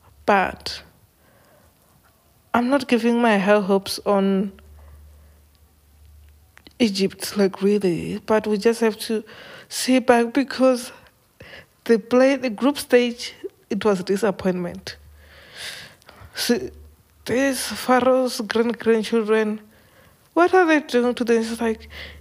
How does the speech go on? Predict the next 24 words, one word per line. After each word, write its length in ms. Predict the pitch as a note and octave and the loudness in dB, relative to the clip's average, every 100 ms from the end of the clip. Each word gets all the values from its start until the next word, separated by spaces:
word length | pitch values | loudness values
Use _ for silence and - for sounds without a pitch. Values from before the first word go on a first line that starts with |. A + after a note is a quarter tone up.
| - | -14
this 220 | - F4+ A4 | 2 4 6
is 220 | D#4 - | 2 2
the 180 | B3 A#3+ C#4 | 0 0 -4
Egypt, 580 | C4+ - A3+ - - - - - _ _ | -2 -4 -4 -4 -8 -10 -20 -20 _ _
this 200 | C#4 D#4 | 0 2
Egypt 340 | D4+ D4+ C#4 | 0 0 2
that 140 | B3 A#3+ | 4 2
is 140 | A#3+ | -2
playing 360 | - B3+ B3 A#3+ | 0 2 2 0
this 300 | A#3+ A#3 - | -2 -4 -4
afcon, 380 | A#3 - B3 B3 | -4 -2 -2 0
I 120 | G#3+ G3 | 0 0
don't 280 | F#3+ F#3 | 2 0
know, 200 | F#3 F#3 | 0 -2
because 560 | F#3+ G3+ F#3+ F#3+ F#3+ - - - - - | -2 -8 -6 -6 -6 -8 -18 -18 -18 -8
the 120 | G#3+ - | -8 -2
Egypt 300 | D#4+ D#4 - | 0 0 2
that 160 | A#3+ A#3 | 2 4
I 100 | G#3 | 2
know, 420 | F#3 F#3 - F3+ - _ _ _ _ _ _ _ _ _ _ _ | 2 0 -4 -12 -16 _ _ _ _ _ _ _ _ _ _ _
they've 180 | G#3 F#3 | 0 2
won 480 | F#3 F#3 G#3 A3 A3 | 2 4 4 4 0
so 240 | - G#3 | 0 2
many 380 | F#3+ F#3 F#3 | 2 2 0